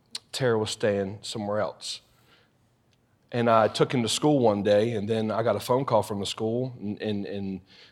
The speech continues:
Tara had come and picked him up, and, and I was like, "Okay." And then a knock came at the door, and I was getting served divorce papers. <laughs> And I'm like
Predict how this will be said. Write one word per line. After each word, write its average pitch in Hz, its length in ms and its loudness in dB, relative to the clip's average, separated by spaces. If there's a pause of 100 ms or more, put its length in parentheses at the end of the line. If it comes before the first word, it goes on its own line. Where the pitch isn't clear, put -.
Tara 110 200 4
had 101 120 -2
come 113 180 0
and 107 140 -4
picked 110 200 -6
him 98 140 -2
up, 104 220 -4
and, 95 180 -4 (420)
and 107 120 -14
I - 20 -10
was 101 120 -10
like, 98 120 -8
"Okay." 113 320 -4 (1700)
And 123 100 2
then 135 100 10
a 120 60 8
knock 131 300 4
came 127 200 -2
at 117 80 -6
the 131 80 -4
door, 127 420 2 (1700)
and 127 120 4
I 117 60 6
was 123 120 2
getting 123 200 -6
served 110 280 0
divorce 135 300 -2
papers. - 560 -16
<laughs> - 60 -20 (1700)
And - 160 4
I'm 143 240 6
like 120 400 2